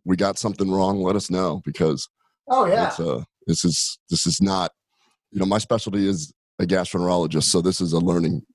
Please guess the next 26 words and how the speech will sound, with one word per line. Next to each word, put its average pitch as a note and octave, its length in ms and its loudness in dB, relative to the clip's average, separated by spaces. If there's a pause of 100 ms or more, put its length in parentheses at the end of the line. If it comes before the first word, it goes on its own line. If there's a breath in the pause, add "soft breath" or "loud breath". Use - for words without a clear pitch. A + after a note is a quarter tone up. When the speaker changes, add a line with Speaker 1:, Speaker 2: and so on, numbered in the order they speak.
Speaker 1:
curve E2+ 240 -2
for E2+ 100 -2
me D#2+ 200 2
on D2 140 0
this D2+ 200 -2
one. C#2+ 160 2
But C2 180 2 (520 loud breath)
yeah, C3+ 240 2
I B2+ 80 0
think D3+ 240 -2
we C3+ 120 0
did, B2+ 360 2
uh, A2+ 260 2
we're A2+ 160 2
right A#2 240 0
at A#2+ 100 0
about, A2 460 0
uh, G#2 380 4 (440)
right G#2+ 140 2
at A#2 60 2
about A2 300 2 (340)
fifty-five A2+ 500 0
minutes B2 300 0
or B2+ 80 0
so. C3+ 420 0
So F#2+ 460 0